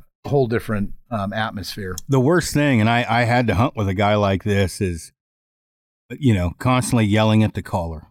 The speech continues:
Speaker 2: The caller
Speaker 1: Mm.
Speaker 2: did something wrong. The
Speaker 1: Right.
Speaker 2: setup was wrong. The what, and it's like, I just don't get like that 'cause it's, what more can you ask for? You got elk all around you.
Speaker 1: Sure.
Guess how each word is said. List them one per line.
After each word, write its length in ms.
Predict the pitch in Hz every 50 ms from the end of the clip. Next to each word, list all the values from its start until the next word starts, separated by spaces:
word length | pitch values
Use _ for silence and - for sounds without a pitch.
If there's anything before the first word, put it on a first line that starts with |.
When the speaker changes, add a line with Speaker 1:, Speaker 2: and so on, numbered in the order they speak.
| _
Speaker 2:
The 80 | - 98
caller 320 | - - 127 123 123 117
Speaker 1:
Mm. 60 | 110 110
Speaker 2:
did 120 | 110 -
something 380 | - 110 104 95 - 101 92 90
wrong. 300 | 92 92 90 85 85 85
The 80 | 92
Speaker 1:
Right. 120 | 113 110 110
Speaker 2:
setup 360 | 113 113 123 120 110 - -
was 180 | 104 90 -
wrong. 380 | 104 98 98 95 95 90 90 87 - _ _ _ _ _ _ -
The 100 | 123 107
what, 160 | 113 127 147
and 180 | 131 135 123
it's 160 | 123 110 - -
like, 380 | 117 113 107 98 - - - _ _ _ _ _ _ _ _ _ -
I 80 | 156
just 100 | 185 156
don't 160 | 131 139 123 101
get 180 | 117 139 151
like 220 | 156 156 165 160 -
that 300 | 160 - - 214 - -
'cause 140 | 117 104
it's, 280 | 113 107 - - - - _ _ _ _ _ _ _ _ _ _
what 140 | 131 143
more 160 | 151 151 139 123
can 100 | - 120
you 80 | 120 123
ask 160 | 123 117 -
for? 120 | - 95
You 60 | 90
got 120 | 95 90 87
elk 240 | 92 101 - - 87
all 140 | 82 80
around 240 | 76 76 78 71 69
you. 100 | - 147
Speaker 1:
Sure. 220 | 143 139 120 71